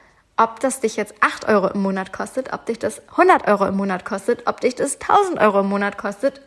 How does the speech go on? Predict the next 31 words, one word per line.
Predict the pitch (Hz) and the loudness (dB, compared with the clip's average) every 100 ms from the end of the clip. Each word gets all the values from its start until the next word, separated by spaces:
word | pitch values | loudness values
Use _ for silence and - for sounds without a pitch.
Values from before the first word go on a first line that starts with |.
| _ | _
ob | - - | -4 -2
dich | 330 | -4
das | 359 - | -4 -6
zehntausend | - 440 466 320 269 | 0 0 4 4 4
Euro | 214 214 | 2 2
im | 202 | 0
Monat | 208 214 208 | -2 -4 -4
kostet, | 214 196 247 - - - - | -6 -2 -4 -4 -18 -18 -18
völlig | - 370 381 294 | 2 4 4 0
egal. | 269 226 185 190 - - - - _ - | 0 0 0 -4 -12 -20 -20 -20 _ -2
Weil | 233 | 0
es | - 254 | 4 4
wird | 262 262 | 4 0
immer | 311 277 | 0 0
jemanden | 196 196 190 - | -2 -2 -4 -6
geben, | 196 214 208 | -4 -4 -4
der | 190 | -4
sagt, | 196 202 - | -6 -8 -14
das | - 202 - | -6 -6 -6
ist | - | -8
zu | - | -8
teuer. | 202 247 180 - - _ _ _ _ - - - _ - | -6 -6 -6 -10 -16 _ _ _ _ -20 -20 -20 _ -4
Und, | 220 214 - - _ | -2 -2 -6 -18 _
ne, | 233 302 359 254 | 4 4 4 4
denk | 277 285 | 2 4
kurz | 311 311 | 2 2
wieder | 262 240 - | 2 2 2
an | 240 | 0
diese | 247 | 0
Butter | 226 240 - 202 208 - | 4 4 4 2 2 2
oder, | 214 214 214 220 | -2 0 0 -2